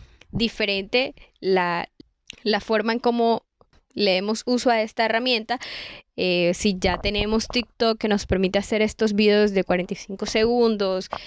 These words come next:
em, con diferentes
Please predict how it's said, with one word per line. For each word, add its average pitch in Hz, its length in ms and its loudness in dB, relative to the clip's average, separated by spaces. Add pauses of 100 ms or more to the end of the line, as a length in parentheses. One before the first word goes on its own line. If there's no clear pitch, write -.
(260)
em, 175 600 0 (100)
con 180 460 -2 (640)
diferentes 202 920 0